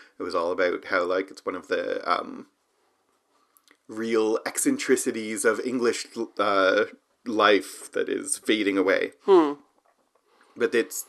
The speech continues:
Speaker 1: at least since the Victorian era, uh, people on barges just constantly traveling up and down the, uh, the waterways. And what the article, I,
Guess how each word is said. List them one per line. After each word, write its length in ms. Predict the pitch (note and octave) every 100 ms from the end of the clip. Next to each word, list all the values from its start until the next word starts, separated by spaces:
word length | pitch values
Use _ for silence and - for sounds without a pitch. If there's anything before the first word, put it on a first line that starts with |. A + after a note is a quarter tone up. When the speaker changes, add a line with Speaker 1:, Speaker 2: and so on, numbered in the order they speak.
| _
Speaker 1:
at 140 | C3 C3
least 400 | C3 D#3 - -
since 320 | C3 G2+ -
the 120 | A#2
Victorian 880 | A2+ - G#2 F#2 F2+ E2+ F2 F2+ F#2 _ _ _ _ -
era, 420 | F2 F#2 G1+ - _ - - _ _ _
uh, 360 | - - - C3 - _ _ _ _
people 420 | - F#2+ F2+ F2+
on 460 | F2 F2 F2+ F2+ - _ _ _
barges 680 | - E3 F#3 F#3+ G3+ F#3+ F3+
just 360 | - F3 -
constantly 600 | - D3 D3 - C#3 D3+
traveling 440 | D3 C#3+ C#3 D3 C3+
up 120 | C3+
and 100 | C#3
down 380 | B2 C3 C3+ C3+
the, 280 | C3 C3+ C3
uh, 380 | B2+ B2 B2 B2+ _ -
the 100 | B2
waterways. 520 | A#2 B2+ C3 B2+ B2
And 140 | B2+
what 200 | A#2+ B2
the 300 | C3 B2+ A#2+ - - - - _
article, 560 | C3+ E3 E3+ D#3+ D3+ - - _ -
I, 180 | A2+